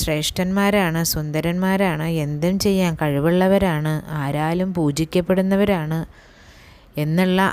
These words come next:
അഹങ്കാരാണ് നളകൂപരന്മാരിൽ മുന്തി നിന്നിരുന്നത്.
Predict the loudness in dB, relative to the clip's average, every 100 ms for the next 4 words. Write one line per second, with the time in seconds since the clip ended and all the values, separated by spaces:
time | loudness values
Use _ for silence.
0 | 0 0 0 0 2 4 4 4 2 0
1 | -2 -4 -6 -4 0 2 2 2 2 0
2 | 0 0 0 0 -2 -6 _ -20 -20 -20
3 | -20 -20 -20 -20 -14 -2 0 2 4 2
4 | 2 2 2 0 0 2 2 0